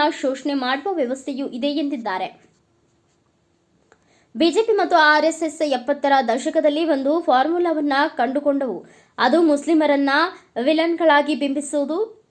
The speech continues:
ಶೇಕಡ ಇಪ್ಪತ್ತಕ್ಕಿಂತ ಕಡಿಮೆ ಇರುವ ಮುಸ್ಲಿಮರು ಶೇಕಡ ಎಂಬತ್ತು ಹಿಂದೂಗಳನ್ನ ಹೆದರಿಸುತ್ತಾರೆ, ದಬ್ಬಾಳಿಕೆ ಮಾಡುತ್ತಾರೆ ಎಂಬ ವಾದವನ್ನ ಮುಂದಿಟ್ಟವು. ಹಿಂದೂಗಳೆಲ್ಲರೂ ಒಂದಾಗಬೇಕೆಂದು ಜನರನ್ನ ಕ್ರೋಢೀಕರಿಸಲು ಮುಂದಾದವು.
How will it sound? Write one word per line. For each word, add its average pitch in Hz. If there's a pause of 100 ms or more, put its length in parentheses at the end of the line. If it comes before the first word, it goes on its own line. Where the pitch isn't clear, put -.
ಶೇಕಡ 285
ಇಪ್ಪತ್ತಕ್ಕಿಂತ 285
ಕಡಿಮೆ 285
ಇರುವ 302
ಮುಸ್ಲಿಮರು 294
ಶೇಕಡ 294
ಎಂಬತ್ತು 285
ಹಿಂದೂಗಳನ್ನ 269 (100)
ಹೆದರಿಸುತ್ತಾರೆ, 254 (140)
ದಬ್ಬಾಳಿಕೆ 330
ಮಾಡುತ್ತಾರೆ 311
ಎಂಬ 302
ವಾದವನ್ನ 269
ಮುಂದಿಟ್ಟವು. 262 (320)
ಹಿಂದೂಗಳೆಲ್ಲರೂ 285
ಒಂದಾಗಬೇಕೆಂದು 269
ಜನರನ್ನ 285
ಕ್ರೋಢೀಕರಿಸಲು 277
ಮುಂದಾದವು. 262